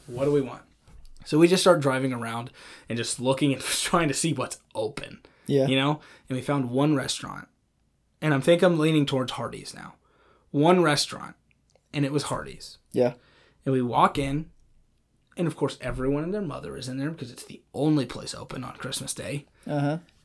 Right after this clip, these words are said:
Speaker 1: And we walk in,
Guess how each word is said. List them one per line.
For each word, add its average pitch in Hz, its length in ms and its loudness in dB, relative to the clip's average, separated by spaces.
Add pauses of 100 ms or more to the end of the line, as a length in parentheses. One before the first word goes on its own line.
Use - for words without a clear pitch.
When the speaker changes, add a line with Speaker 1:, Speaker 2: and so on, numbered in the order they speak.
(140)
Speaker 1:
And 151 460 2 (1200)
we 151 240 4
walk 185 300 2
in, 143 320 -2